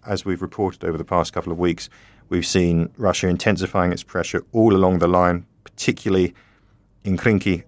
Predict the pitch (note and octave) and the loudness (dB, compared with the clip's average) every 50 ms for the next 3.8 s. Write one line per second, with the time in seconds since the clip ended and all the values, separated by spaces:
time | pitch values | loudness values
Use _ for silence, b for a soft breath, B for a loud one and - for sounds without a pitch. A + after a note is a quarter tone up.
0 | _ - G#2 G2 F2+ E2 - G2+ F#2+ F#2+ E2 - - F#2+ F2 D#2+ b b b b | _ -2 0 0 0 2 0 2 2 2 2 0 0 0 0 0 b b b b
1 | _ - G#2+ F#2+ F2+ F#2+ F#2 F#2+ F2+ - - - F2+ F2+ F2 - F2+ F2 - - | _ -6 -4 0 2 2 2 2 0 -2 -2 -2 0 0 0 0 -2 -2 -2 -2
2 | G2+ F#2+ F#2+ - - F#2+ F2+ F2+ F2+ F2 F2 E2+ E2+ - - F#2+ F2+ F2 E2+ E2+ | -4 -2 -2 0 2 2 4 4 2 2 0 -2 -4 -4 -4 -2 0 2 2 2
3 | E2 - F#2+ F#2 E2+ D#2+ F2+ F#2+ A2 A#2+ A#2+ G2+ G2+ G2+ F#2+ | 2 0 -2 -4 -4 -2 0 2 2 2 4 4 4 2 2